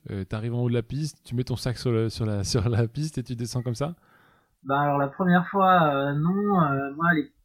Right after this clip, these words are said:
Speaker 2: en deux mille dix, il y avait pas autant d'écoles que maintenant. Il y en avait quelques-unes, mais c'était un petit peu plus dur de, voilà, de commencer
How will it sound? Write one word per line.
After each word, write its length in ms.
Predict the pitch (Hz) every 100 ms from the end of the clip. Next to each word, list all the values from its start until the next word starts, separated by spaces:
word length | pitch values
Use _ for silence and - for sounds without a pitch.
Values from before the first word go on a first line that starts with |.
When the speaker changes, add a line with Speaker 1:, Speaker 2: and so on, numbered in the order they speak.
| _
Speaker 2:
en 200 | 156 143
deux 80 | 147
mille 160 | 180 170
dix, 180 | 185 -
il 40 |
y 20 |
avait 140 | 131 135
pas 100 | 180
autant 240 | 175 170
d'écoles 420 | 160 165 156 151 -
que 60 |
maintenant. 360 | 131 131 160 180 _ -
Il 80 | 135
y 40 |
en 40 |
avait 140 | 147 160
quelques-unes, 540 | 160 143 131 156 214 165 _
mais 80 | 135
c'était 300 | - - 131
un 60 |
petit 180 | 131 -
peu 120 | 156 143
plus 160 | -
dur 220 | 139 156 147
de, 420 | 131 127 127 127
voilà, 180 | 135 127
de 80 | -
commencer 320 | - 123